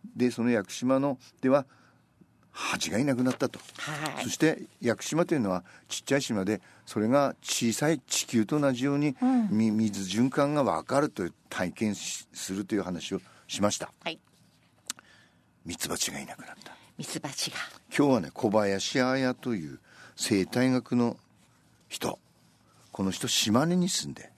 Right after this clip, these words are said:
Speaker 2: はい。
Speaker 1: こ-、こ-、
Speaker 2: 島根。
Speaker 1: 島根。
Speaker 2: はい。島根県。
Speaker 1: こ-、古民家を借りて住んだ。で、近所にまた島根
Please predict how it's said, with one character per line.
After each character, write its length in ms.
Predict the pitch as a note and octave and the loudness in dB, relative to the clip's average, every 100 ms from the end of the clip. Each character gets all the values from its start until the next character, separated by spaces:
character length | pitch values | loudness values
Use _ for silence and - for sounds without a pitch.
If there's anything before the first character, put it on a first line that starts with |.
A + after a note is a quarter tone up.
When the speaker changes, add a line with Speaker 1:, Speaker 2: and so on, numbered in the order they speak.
| - _ _ - | -20 _ _ -14
Speaker 2:
は 120 | F4 | -8
い。 20 | |
Speaker 1:
こ-、 80 | A#3+ - | -6 -6
こ-、 160 | - - - - | -6 -6 -10 -4
Speaker 2:
島 320 | - B4 C#4+ | 2 4 4
根。 160 | C3 - | 0 -4
Speaker 1:
島 280 | - F3 E3 | 2 4 4
根。 140 | - - | 2 -8
Speaker 2:
は 180 | - C#4+ | 0 0
い。 80 | - - | 0 -6
島 240 | - F3+ | -4 -2
根 120 | F3 | -2
県。 300 | E3 C#3+ C3 - | -4 -6 -8 -2
Speaker 1:
こ-、 180 | - A2+ B2 - | 2 4 2 -2
古 180 | - C3 | 4 6
民 260 | D#3+ F3+ | 6 6
家 340 | F3+ - F3 D#3+ | 2 4 6 6
を 80 | E3+ | 4
借 220 | - F#2+ | 0 -6
り 20 | |
て 80 | G2 | -4
住 260 | - F2 | -4 -2
ん 100 | D2+ C#2 - | -4 -6 -6
だ。 220 | - C#2+ - _ _ _ _ - - - - _ | -6 -6 -14 _ _ _ _ -20 -20 -20 -20 _
で、 220 | C#3 F3 - _ - | 6 6 2 _ -2
近 220 | G#3 G#3 | 4 6
所 100 | A3 | 6
に 260 | A3 G#3 - - | 6 2 -4 0
ま 180 | A2 G#2+ | 2 4
た 160 | A#2+ - _ - | 2 -2 _ -8
島 360 | - A2 B2 | -2 2 2
根 160 | C3+ C3 | 2 0